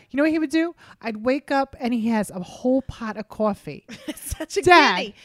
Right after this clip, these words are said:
Speaker 2: with his Farberware.
Speaker 1: Yeah, Dad.
Speaker 2: The percolator.
Speaker 1: The percolator. Dad.
Speaker 2: You can't drink a whole, instead
Speaker 1: What
Speaker 2: of
Speaker 1: are you
Speaker 2: taking
Speaker 1: doing?
Speaker 2: water pills because he didn't like the
Speaker 1: <laughs> He
Speaker 2: first
Speaker 1: took
Speaker 2: pill because it made him feel like he had a stroke in the back of his neck. It was hot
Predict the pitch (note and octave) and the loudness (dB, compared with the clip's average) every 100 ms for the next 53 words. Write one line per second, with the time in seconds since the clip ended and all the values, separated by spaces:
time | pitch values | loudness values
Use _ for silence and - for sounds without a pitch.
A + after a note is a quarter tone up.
0 | - - B3+ B3+ - C4 C#4 B3 A#3 G#3 | -16 -10 -8 -10 0 4 4 4 -2 -2
1 | F3 E4+ B3+ - B3+ - F4 C#4+ A#3 - | 0 2 0 -4 -8 0 4 4 2 0
2 | F4 D#4+ A#3+ E4 - F#4+ D4+ C#4+ G#3+ F3+ | 0 0 0 0 2 0 2 -2 -2 -8
3 | _ _ _ - D4 B3 D3+ E3+ C4 - | _ _ _ -2 2 2 -2 -10 -16 -6
4 | D#4+ A3 D4+ D4+ D4 B3+ C4+ A3+ - B3+ | -6 -4 -6 -8 -8 -6 -6 -6 -8 -8
5 | G#3+ C4 C4+ C#4+ C#4+ A3+ D4 C#4+ C#4 C#4+ | 2 4 6 4 2 2 4 8 10 10
6 | C#4+ C4+ - G3+ F3 - A#3 C4+ G#3 - | 8 4 -2 -4 -4 -8 -10 -6 -6 -6
7 | A#3 A#3+ B3 B3 A#3+ A3 - B3+ - G#4+ | -4 -4 -4 -6 -6 0 2 2 2 4
8 | F#4+ C4 B3+ - - - B3+ - C4 A#3+ | 6 8 6 2 -12 -8 -6 -2 -2 -2
9 | A#3 B3 B3 C4+ B3+ - B3+ B3 A3+ A3+ | -4 -2 -2 -2 -8 -8 -4 0 0 -2
10 | A#3 B3 G#3+ G3+ - - A3 G#3 G#3 - | -4 -2 -2 -4 -10 -8 -2 0 -2 -6
11 | A3 G3+ G3 G3 G3+ G3 F3+ G3 G3+ E3 | -10 -6 -4 -4 -4 -10 -10 -4 -4 -4
12 | - - C4+ - G3 G3+ B3+ D#4 D#4 | -8 -10 -10 -8 -10 -8 -4 2 2